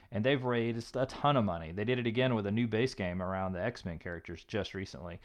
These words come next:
And I have always kind of rolled my eyes at this series as kind of emblematic of the kind of excessive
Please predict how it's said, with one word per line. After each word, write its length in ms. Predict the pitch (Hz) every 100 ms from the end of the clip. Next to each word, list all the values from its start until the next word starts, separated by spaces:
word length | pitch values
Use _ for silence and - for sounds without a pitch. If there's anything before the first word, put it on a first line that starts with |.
| - - -
And 100 | 151
I 60 |
have 140 | 262 220
always 220 | 214 202
kind 140 | 180
of 120 | 123 98
rolled 320 | 104 117 107
my 180 | 104 98
eyes 420 | 95 98 98 95
at 120 | 92
this 120 | 95
series 440 | - 92 92 87 92
as 100 | -
kind 220 | 107 95
of 120 | 92
emblematic 600 | 104 98 92 95 90 -
of 80 | 90
the 80 | 98
kind 180 | 98
of 80 | 90
excessive 760 | - - 107 95 101 95 90